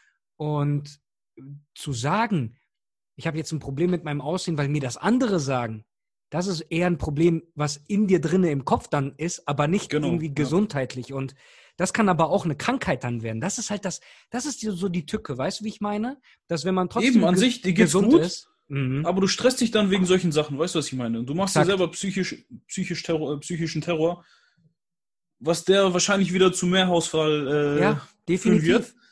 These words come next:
Speaker 1: Das ist ein Kr-, Teufelskreis.
Speaker 2: Genau. Es ist natürlich eine ganz andere Sache, wenn du, sag ich mal,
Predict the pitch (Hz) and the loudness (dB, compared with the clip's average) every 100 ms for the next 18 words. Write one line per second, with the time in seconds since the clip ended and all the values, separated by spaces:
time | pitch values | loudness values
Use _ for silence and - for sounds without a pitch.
0 | _ - 175 233 226 - - - - 254 | _ -8 -6 -2 -4 -4 -10 -8 -4 -4
1 | 185 - 135 120 120 - _ 165 208 214 | -4 -8 -10 -10 -12 -16 _ -2 0 2
2 | 110 110 _ _ _ _ _ - 139 196 | 0 -6 _ _ _ _ _ -14 -4 0
3 | 220 226 233 220 220 226 220 190 180 220 | 2 6 6 6 4 2 2 2 2 2
4 | 208 180 170 180 170 180 175 175 170 160 | 2 2 2 -2 0 0 -2 -2 0 0
5 | 156 143 | -2 -4